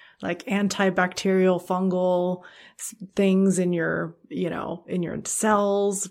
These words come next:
with your nasal passages. I mean, there's so much science around this, how healing it can be. So I invite you to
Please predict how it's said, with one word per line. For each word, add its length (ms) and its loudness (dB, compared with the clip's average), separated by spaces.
with 180 -8
your 140 -10
nasal 360 2
passages. 760 0
I 80 0
mean, 140 -2
there's 180 -2
so 160 -2
much 160 -2
science 640 -2
around 380 -2
this, 260 -4
how 160 -2
healing 480 -4
it 160 -6
can 200 -6
be. 440 -6
So 160 -4
I 40 2
invite 340 0
you 140 -2
to 340 -2